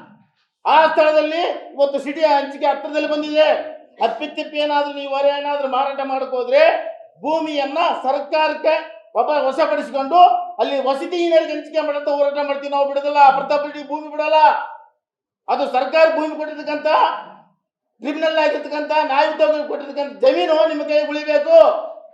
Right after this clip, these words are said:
ನಿಮ್ಮೆಂದಿಗೆ ನಾವಿದ್ದೀವಿ. ಪ್ರತಾಪ್ ರೆಡ್ಡಿ ಎಷ್ಟೇ ಕೇಸ್ ಹಾಕಿದ್ರೆ ಹೆದರಬೇಡ್ರಿ, ಅವ್ರ ಅಗ್ರಿಮೆಂಟ್‌ಗೆ ನೀವು ಮೋಸ ಹೋಗ್ಬೇಡ್ರಿ, ಅವನ ದುಡ್ಡಿಗೆ ಮೋಸ ಹೋಗ್ಬೇಡ್ರಿ, ನಿಮ್ಮ ಮಕ್ಕಳನ್ನ ಬೀದಿ ಪಾಲು ಮಾಡ್ಬೇಡ್ರಿ, ಕಷ್ಟ ಆಗುತ್ತೆ.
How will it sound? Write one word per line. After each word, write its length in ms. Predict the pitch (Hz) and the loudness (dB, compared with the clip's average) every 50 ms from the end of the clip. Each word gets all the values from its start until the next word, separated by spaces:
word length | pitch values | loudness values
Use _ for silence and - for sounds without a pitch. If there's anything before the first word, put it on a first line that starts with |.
| _ _ _ 175 | _ _ _ -8
ನಿಮ್ಮೆಂದಿಗೆ 480 | 220 277 285 285 294 294 294 294 302 285 | -6 -6 -4 -4 -4 -4 -4 -6 -6 0
ನಾವಿದ್ದೀವಿ. 840 | 285 285 285 285 285 285 294 294 311 311 330 311 285 - - - - - - - _ _ _ - | 2 2 2 2 0 -4 -8 -6 -2 0 4 4 4 4 2 0 -8 -14 -18 -20 _ _ _ -8
ಪ್ರತಾಪ್ 420 | - 262 240 - 311 320 311 311 | -8 -4 2 4 6 6 4 2
ರೆಡ್ಡಿ 160 | 311 302 285 277 | -2 -6 -8 -6
ಎಷ್ಟೇ 400 | 269 277 269 269 - - 320 311 | -4 -4 -4 -4 -4 -6 -8 -8
ಕೇಸ್ 320 | - 302 302 302 285 285 | -6 -4 -4 -2 -2 0
ಹಾಕಿದ್ರೆ 320 | 285 285 285 294 285 285 | 0 -2 -2 -4 -4 -2
ಹೆದರಬೇಡ್ರಿ, 600 | 277 277 285 294 285 285 277 277 285 302 311 294 269 - - - - - - - _ _ - - | -2 -2 -2 -2 -2 -2 -2 -2 -2 -2 0 2 2 0 0 -6 -12 -18 -20 -20 _ _ -2 0
ಅವ್ರ 160 | 247 285 277 | 2 2 2
ಅಗ್ರಿಮೆಂಟ್‌ಗೆ 560 | 269 - - 320 320 320 320 311 311 311 311 | 0 -2 -4 -6 -4 -2 -2 -2 -4 -6 -6
ನೀವು 180 | 311 311 294 277 | -8 -6 -4 -2
ಮೋಸ 240 | 285 302 302 302 | -2 -2 0 0
ಹೋಗ್ಬೇಡ್ರಿ, 640 | 320 294 302 302 302 294 285 277 277 285 311 320 302 262 - - - - - - | 2 2 2 2 0 0 -2 -4 -2 -4 -4 -2 -2 -2 -2 -4 -10 -16 -16 -10
ಅವನ 160 | 214 262 320 311 | -6 -6 -4 -4
ದುಡ್ಡಿಗೆ 420 | 285 294 294 285 311 320 320 349 | -6 -8 -10 -8 -6 -4 -2 0
ಮೋಸ 220 | 330 320 294 302 | 0 0 0 2
ಹೋಗ್ಬೇಡ್ರಿ, 640 | 311 302 302 294 302 294 285 277 269 294 302 320 311 285 - - - - - _ _ _ _ _ _ _ _ _ _ _ - | 2 2 4 2 2 2 -2 -2 -4 -2 -4 -2 -2 -2 -2 -4 -8 -16 -20 _ _ _ _ _ _ _ _ _ _ _ -8
ನಿಮ್ಮ 280 | 262 294 302 311 302 | -6 -4 -4 -2 0
ಮಕ್ಕಳನ್ನ 460 | 311 302 302 311 359 349 349 349 330 330 | 0 0 0 0 0 2 2 2 2 0
ಬೀದಿ 320 | 320 330 359 370 370 381 | 2 2 2 2 2 2
ಪಾಲು 280 | 359 349 330 330 311 302 | 2 4 4 4 2 0
ಮಾಡ್ಬೇಡ್ರಿ, 460 | 294 277 247 262 262 269 294 311 311 302 - - - - - - _ _ _ - | -2 -2 -2 -6 -4 -2 0 0 2 2 0 -2 -4 -14 -18 -20 _ _ _ -2
ಕಷ್ಟ 360 | 302 302 302 294 - - 349 | -2 0 -2 -2 -4 0 2
ಆಗುತ್ತೆ. 640 | 339 320 330 302 - - 311 311 311 311 - - | 2 4 2 0 -2 4 8 8 8 8 8 4